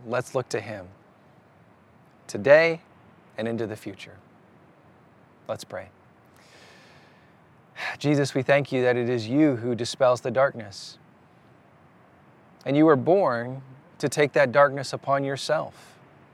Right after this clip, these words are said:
And you took it all the way, all the way to the cross. And so help us, Lord, to see that, to cherish that, to know that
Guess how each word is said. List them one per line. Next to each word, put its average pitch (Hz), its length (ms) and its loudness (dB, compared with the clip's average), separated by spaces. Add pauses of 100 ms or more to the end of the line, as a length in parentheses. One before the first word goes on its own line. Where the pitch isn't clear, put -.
(680)
And 120 100 -4
you 120 60 -4
took 135 220 -6
it 113 80 -2
all 117 160 4
the 120 80 -2
way, 120 140 -4 (120)
all 127 140 -2
the 131 80 -4
way 127 120 0
to 117 120 -4
the 113 80 -10
cross. 117 580 -6 (1500)
And 123 100 -6
so 139 140 0
help 139 300 2
us, 143 240 2
Lord, 123 200 -2
to 101 80 -12
see 139 240 -4
that, 151 280 -6 (880)
to - 80 -8
cherish 139 540 0
that, 151 280 -2 (920)
to 139 140 -6
know 139 320 6
that 123 240 0